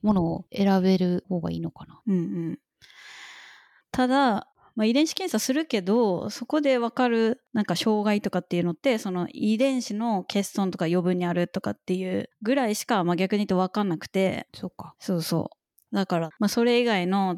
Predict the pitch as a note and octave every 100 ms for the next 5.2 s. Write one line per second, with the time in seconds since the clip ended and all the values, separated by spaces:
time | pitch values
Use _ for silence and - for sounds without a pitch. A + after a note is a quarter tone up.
0 | F#3 G3 F3+ D#3+ D#3 - - - F3 E3
1 | - E3 - - F#3+ - G3+ F3 E3 D#3+
2 | - - F3+ E3 D#2+ - - G3 F#3+ F3+
3 | F3 G3+ F#3 F3 F3 F3 F3 F3 E3+ E3+
4 | E3 F3 - - E3 _ F#3+ F#3+ B3+ E4+
5 | -